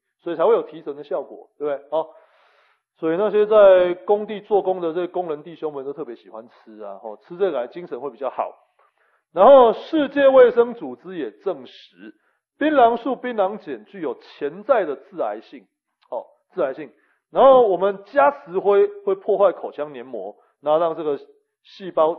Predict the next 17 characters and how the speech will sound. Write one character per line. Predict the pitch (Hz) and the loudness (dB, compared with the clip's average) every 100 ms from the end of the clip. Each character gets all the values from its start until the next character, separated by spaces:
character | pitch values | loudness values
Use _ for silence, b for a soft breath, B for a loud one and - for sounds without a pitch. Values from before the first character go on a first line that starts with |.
| - | -10
增 | 156 151 | -12 -12
生 | 147 143 | -16 -12
变 | 147 120 | -14 -14
异， | 120 _ _ - | -20 _ _ -12
哦。 | 113 - _ _ _ _ | -12 -14 _ _ _ _
所 | 190 190 | -4 -2
以 | |
各 | 185 | 0
位 | 302 | 4
要 | 277 | 4
注 | 269 | 2
意 | |
一 | 240 | -6
个 | 214 | -4
问 | 220 | -4
题 | 165 - | -8 -20
哦， | 107 98 | -20 -20